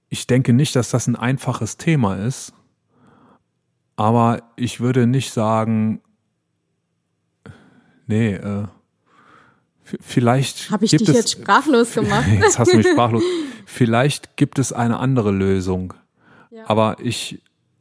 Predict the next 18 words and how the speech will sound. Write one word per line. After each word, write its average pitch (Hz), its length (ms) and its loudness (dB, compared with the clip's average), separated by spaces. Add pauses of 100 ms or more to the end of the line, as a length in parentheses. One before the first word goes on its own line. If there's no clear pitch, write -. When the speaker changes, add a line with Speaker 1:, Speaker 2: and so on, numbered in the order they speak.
(440)
Speaker 1:
es, - 520 -10
es - 460 -10
weckt 123 260 -4
in 120 140 0
mir 123 200 4
keine 117 480 0
Empörung. 104 800 0 (360)
Speaker 2:
Also 202 240 -4
das 233 220 2
ist, 254 220 -4
glaub 226 220 0
ich, 214 180 -2
die 220 200 -4 (180)
einfachere 269 800 0
Lösung 254 520 0
für 247 180 -2
Brandenburg 254 800 -2
aktuell. 247 720 -4